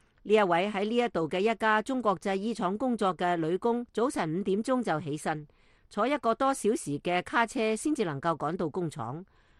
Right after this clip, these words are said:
算上加班費，佢每一個月可以賺二百一十美元左右，高於政府法定嘅製衣工人每月一百八十二美元嘅最低工資。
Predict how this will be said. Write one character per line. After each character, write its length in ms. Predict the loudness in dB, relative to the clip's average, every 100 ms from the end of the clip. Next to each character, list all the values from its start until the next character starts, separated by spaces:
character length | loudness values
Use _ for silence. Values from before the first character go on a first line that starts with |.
| _ _ _
算 260 | -6 -2 0
上 240 | 0 0
加 160 | 2 2
班 180 | 2 -2
費， 320 | -2 -4 -6 _ _ _ _ -2
佢 180 | 2
每 240 | 4 4 4
一 40 |
個 160 | 2 2
月 180 | 2 0
可 160 | -2
以 160 | -2 0
賺 260 | 0 0
二 200 | -2 -4 -2
百 160 | -2
一 100 | -2
十 160 | -4 -4
美 180 | -4 -2
元 200 | -4 -6
左 200 | -8 -6
右， 260 | -6 -8 -14 _ _ _
高 160 | 0 2
於 180 | 2 0
政 240 | 0 0
府 260 | -2 -2 0
法 200 | 0 0
定 260 | -2 -2
嘅 260 | 0 0 0
製 200 | -2 -2
衣 260 | -2 -2 0
工 220 | 0 0
人 260 | -2 -6 -4
每 200 | 0 2
月 160 | 2
一 160 | 0 0
百 140 | 0 2
八 180 | 0 -2
十 100 | -6
二 60 |
美 340 | -2 -2 0 -2
元 260 | -2 -4
嘅 160 | -4 -4
最 180 | -4 -4
低 180 | -4 -4
工 220 | -4 -6
資。 280 | -6 -6